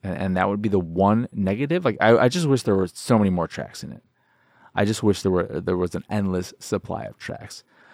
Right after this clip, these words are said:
But Onrush is fantastic, and Dirt Five is ugly. But Dirt Five's okay. It's just, it doesn't scream next gen, which is now current gen. But, uh, finally getting to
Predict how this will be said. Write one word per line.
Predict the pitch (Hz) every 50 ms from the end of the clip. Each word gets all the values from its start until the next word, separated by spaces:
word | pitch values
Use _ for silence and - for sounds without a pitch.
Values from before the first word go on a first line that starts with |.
| - - _
But | - 120 101
Onrush | 117 120 120 120 117 110 - -
is | 120 101 -
fantastic, | - - 104 101 101 98 - - - 147 147 143 139 - - - 143 139 - - - _ _ _ _ _ _ _ _ _ _ _ _ _ _ _ -
and | 104 95 92 87 85 -
Dirt | - 123 123 120 -
Five | - - 113 107 104 107 - - _
is | - 101 98 90 - - _ _ _ _ _ _ -
ugly. | 98 90 85 92 95
But | - 214 -
Dirt | - 370 -
Five's | - - 85 80 160
okay. | - - 156 - 95
It's | 98 - - -
just, | 160 139 - - _ _ _ _ _ _ _ _ _ _ _ _ _ _ _ _ _ _ _ _ _ _
it | - 147 117
doesn't | 131 135 127 120 127 123 117 - - _ _ _ _ _ _ _ _ _ _ _ _ _ _ _ _ _ _ _ _
scream | - - - - 135 120 120 117 113 110 107 - - - - -
next | 104 101 104 101 95 - - -
gen, | 104 92 90 87 85 90 92 90 - - - -
which | 101 87 - -
is | 82
now | 90 90 90 87
current | - - 95 87 85 82 -
gen. | - 82 80 82 - 101 - _ _ _ _ _ _ _
But, | - - 82 82
uh, | 85 82 85 - - 107 - - _ _ _ _ _ _
finally | - - 175 185 185 170 156 123
getting | 110 120 120 120 113 -
to | - 120 110 110 107 104 92